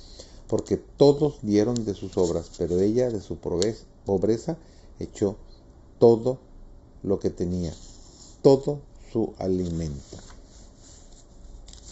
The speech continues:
Y terminamos con este comentario. Al mirar hacia el futuro, la dadivosidad será más importante que nunca.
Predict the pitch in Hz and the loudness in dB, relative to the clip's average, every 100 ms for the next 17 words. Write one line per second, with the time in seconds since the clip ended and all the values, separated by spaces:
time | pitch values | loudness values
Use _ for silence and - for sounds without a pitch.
0 | - 104 - 98 95 104 120 135 - - | -8 -6 -2 0 0 0 0 -2 -8 -20
1 | - - - 104 104 - 110 95 92 85 | -20 -20 -6 -2 -2 -2 -4 -2 -2 -2
2 | 82 78 71 - - - - 131 131 135 | -4 -4 -8 -14 -20 -20 2 6 6 8
3 | 160 202 - 139 113 101 113 85 73 - | 8 6 4 2 2 0 2 2 0 -10
4 | - - - 110 110 110 107 107 104 - | -20 -20 0 8 10 10 10 6 6 4
5 | 113 139 147 - - - - - - - | 6 6 6 0 -20 -20 -20 -20 -20 -20
6 | - 120 123 143 135 127 104 95 113 110 | 4 8 10 8 4 2 0 0 0 0
7 | 117 - 92 85 82 80 | 0 0 0 0 -4 -10